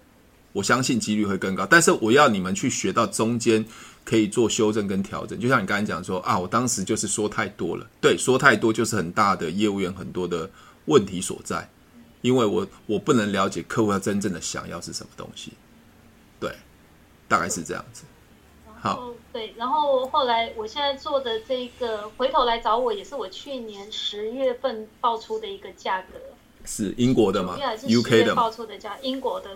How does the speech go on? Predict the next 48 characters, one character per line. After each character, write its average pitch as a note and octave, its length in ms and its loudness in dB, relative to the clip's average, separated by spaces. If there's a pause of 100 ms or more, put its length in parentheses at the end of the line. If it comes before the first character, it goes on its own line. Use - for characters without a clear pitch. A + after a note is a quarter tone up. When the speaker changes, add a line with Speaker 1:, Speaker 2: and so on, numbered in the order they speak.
(120)
Speaker 1:
对。 - 140 -6
Speaker 2:
对， A#3 120 -6
对， G#3+ 140 -12
对， - 0 -
对， - 140 -18 (200)
对。 - 120 -20
但 F4 160 0
这 - 120 -2
客 D#4+ 180 0
人 A3 160 0
就 C#4+ 160 2
跟 C4+ 220 2
我 A3 100 0
比 - 160 -16
较 A3 160 -4
熟 F#3 300 -6
悉 G3 280 -10
了 G3 140 -10
啦， F3 100 -6
我 F3 100 -8
跟 C4 200 -10
他 B3+ 140 -4
们 A3 240 -8
的 G3 140 -12
那 G#3+ 180 -12
个、 F3+ 340 -14 (1000)
他 A#3+ 100 -8
们 G#3 240 -10
的 G3 160 -8
那 G#3+ 160 -8
个 F#3+ 500 -10 (400)
director G3 680 -6
啊， F3 240 -4
Speaker 1:
嗯。 G#2 340 -4 (760)
Speaker 2:
其 - 140 -20 (120)
实 A3 180 -4
是 C4+ 200 -8
比 - 140 -16
较 A3+ 180 -2
熟， - 380 -10
不 A#3+ 60 -12
过 D#4+ 160 0
Speaker 1:
是。 - 200 -4 (220)
Speaker 2:
跟 C#4+ 180 2
我 G#3 180 -4
deal A3 260 -4
的 G3 100 -14
是 - 80 -20